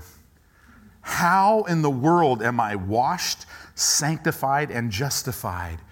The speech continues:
It is all in the name of the Lord Jesus and by the Spirit of our God.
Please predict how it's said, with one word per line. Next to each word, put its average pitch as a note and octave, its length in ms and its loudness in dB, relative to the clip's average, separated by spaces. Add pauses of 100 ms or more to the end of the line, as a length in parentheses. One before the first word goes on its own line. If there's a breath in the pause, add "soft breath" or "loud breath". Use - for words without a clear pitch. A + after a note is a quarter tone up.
(460 soft breath)
It G#2 180 -4
is E2+ 340 -8
all B2+ 600 -6 (140)
in F#2+ 220 -6
the E2 120 -8
name F2 680 -8 (1600)
of F#2 140 -6
the E2+ 100 -4
Lord F#2+ 320 -4
Jesus F2+ 840 -6 (420 soft breath)
and G2 160 -6
by F2+ 180 -4
the E2+ 120 -8
Spirit G2+ 720 -4
of E2+ 180 -10
our E2+ 180 -6
God. D#2+ 500 -8